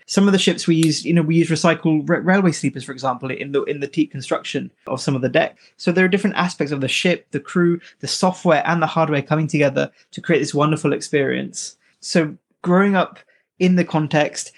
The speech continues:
having this opportunity to go out and promote and feature this, it's been a challenge to grow and develop. And, and so I've grown into a role as an inspiration officer because of that,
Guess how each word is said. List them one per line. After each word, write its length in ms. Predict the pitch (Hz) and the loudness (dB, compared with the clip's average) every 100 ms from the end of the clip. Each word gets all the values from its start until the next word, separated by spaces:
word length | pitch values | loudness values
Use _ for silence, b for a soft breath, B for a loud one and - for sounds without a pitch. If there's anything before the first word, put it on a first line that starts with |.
| b | b
having 220 | - 180 | -2 2
this 140 | 180 175 | 2 2
opportunity 240 | 156 160 | -2 -2
to 100 | 165 | 0
go 120 | 147 | 2
out 100 | 151 | 2
and 140 | 143 - | 0 -4
promote 260 | 151 160 | 0 0
and 100 | 131 | -2
feature 320 | - 170 175 | -4 -4 -4
this, 460 | 143 127 131 - - b b | -4 -6 -8 -12 -14 b b
it's 160 | 170 - | -10 0
been 180 | 180 165 | 2 2
a 100 | 156 | 0
challenge 760 | - 160 139 156 220 - - _ - | 2 2 2 0 -2 -6 -14 _ -8
to 420 | - 175 170 160 - 151 | -2 -2 -4 -10 -16 -4
grow 220 | 170 180 | 2 4
and 100 | 175 | 4
develop. 300 | 160 180 156 | 4 2 2
And, 180 | 139 135 | -2 -4
and 120 | 139 | -4
so 120 | 139 156 | 0 0
I've 100 | 135 | 2
grown 260 | 165 170 | 2 4
into 280 | 185 180 160 | 2 2 2
a 60 | 143 | 2
role 280 | 147 143 | 0 0
as 160 | - 147 | 0 0
an 80 | 151 | 0
inspiration 540 | 139 - 151 143 143 | -2 0 0 0 -4
officer 260 | 135 135 143 | -10 -8 -8
because 320 | 143 185 175 | -4 0 0
of 100 | 143 | 2
that, 220 | 131 120 | 0 0